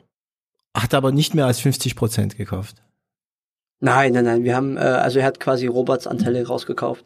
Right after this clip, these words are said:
Speaker 1: Okay. Und
Speaker 2: Ähm,
Speaker 1: du
Speaker 2: und dann
Speaker 1: hast
Speaker 2: haben
Speaker 1: die
Speaker 2: wir
Speaker 1: vom
Speaker 2: zusammen
Speaker 1: Invest-, mhm.
Speaker 2: Genau, wir haben dann zusammen die, dann haben wir später noch mal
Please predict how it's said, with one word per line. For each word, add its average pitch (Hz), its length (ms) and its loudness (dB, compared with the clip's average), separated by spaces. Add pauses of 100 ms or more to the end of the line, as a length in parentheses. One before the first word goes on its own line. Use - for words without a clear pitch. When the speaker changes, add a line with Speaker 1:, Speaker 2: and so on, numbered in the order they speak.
Speaker 1:
Okay. 113 300 -2 (120)
Und 139 120 -2
Speaker 2:
Ähm, 127 100 4
Speaker 1:
du 151 120 4
Speaker 2:
und 151 60 2
dann 156 80 2
Speaker 1:
hast 135 100 2
Speaker 2:
haben 147 60 2
Speaker 1:
die 147 80 0
Speaker 2:
wir 147 80 4
Speaker 1:
vom 151 120 -2
Speaker 2:
zusammen 143 260 4
Speaker 1:
Invest-, - 260 -8
mhm. 151 320 0 (800)
Speaker 2:
Genau, 131 180 0
wir 127 80 2
haben 139 80 0
dann 151 100 0
zusammen 151 380 0
die, 151 140 -2
dann 147 200 0
haben 160 120 0
wir 156 100 0
später 180 400 2
noch 170 140 2
mal 170 500 2